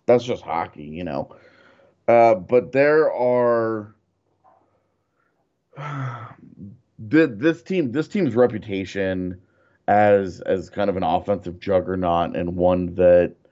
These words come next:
you know, can, can drop seven on a team on any given night if things go well. Um, it's,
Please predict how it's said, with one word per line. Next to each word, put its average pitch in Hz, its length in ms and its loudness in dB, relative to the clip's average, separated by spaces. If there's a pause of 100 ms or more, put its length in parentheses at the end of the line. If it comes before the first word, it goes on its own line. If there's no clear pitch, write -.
(600)
you 98 180 -6
know, 92 140 2
can, 90 340 -6
can 98 200 -6
drop 90 280 0
seven 92 460 0
on 85 140 -2
a 85 80 -2
team 92 360 -4
on 85 120 -2
any 87 200 0
given 85 320 -2
night 87 240 2
if 85 120 -10
things 78 280 -8
go 101 240 2
well. 82 440 0 (720)
Um, 90 480 -4 (120)
it's, 117 560 -2